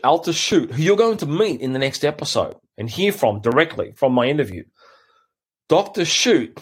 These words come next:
along with a series of the Australian government, federal government,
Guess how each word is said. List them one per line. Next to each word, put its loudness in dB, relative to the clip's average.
along 4
with -2
a 0
series -2
of -16
the -4
Australian 0
government, 0
federal -2
government, 0